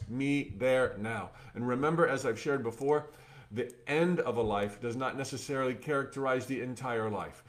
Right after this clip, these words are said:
And the end of a life is not the end of an in-, of, of a soul, of a being, of a personality. Our personalities, as well as our souls, continue on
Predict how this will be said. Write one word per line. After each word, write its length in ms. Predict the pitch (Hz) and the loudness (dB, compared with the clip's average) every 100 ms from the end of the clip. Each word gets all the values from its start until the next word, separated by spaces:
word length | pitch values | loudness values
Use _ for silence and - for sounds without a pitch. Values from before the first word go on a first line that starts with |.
| - | -12
And 160 | - 127 | -4 -2
the 120 | 131 143 | -2 2
end 320 | 165 185 170 | 2 4 4
of 100 | 123 | 6
a 40 | |
life 280 | 110 104 107 | 4 2 0
is 140 | 113 | -2
not 220 | 113 135 139 | -2 -2 -2
the 120 | 127 | -4
end 360 | 139 147 143 127 - | -2 0 2 0 -2
of 180 | 123 113 | 0 2
an 100 | 117 | 0
in-, 260 | 117 123 - - - | -2 -6 -10 -20 -10
of, 360 | 113 117 95 - - 110 | -2 -2 -2 -8 -8 -6
of 380 | 113 104 95 85 - | -4 -4 -8 -12 -6
a 120 | 110 | -6
soul, 680 | 110 - - 156 131 101 98 | -4 -4 4 6 6 4 0
of 200 | 120 110 | -2 -2
a 120 | 117 | -4
being, 480 | 104 143 143 117 104 | 2 2 4 2 -2
of 180 | 113 | -2
a 80 | 117 | -2
personality. 920 | 117 135 123 - 117 117 113 107 95 - - - - - | -4 -4 -6 -6 -6 -4 -2 -4 -6 -12 -20 -20 -8 0
Our 220 | 127 127 | 4 4
personalities, 1300 | - - 175 175 165 143 139 156 160 147 123 110 - - - | 0 2 4 4 0 0 4 6 6 6 4 0 -4 -12 -2
as 220 | 131 113 | 0 0
well 380 | 117 147 185 170 | 6 8 8 8
as 180 | 131 107 | 6 4
our 220 | 117 120 | 2 2
souls, 580 | - 156 127 104 92 - - - - | 0 2 4 2 0 -6 -18 -18 -8
continue 640 | 123 110 175 170 156 131 | -8 -4 0 2 2 2
on 480 | 151 151 143 120 | 2 2 2 0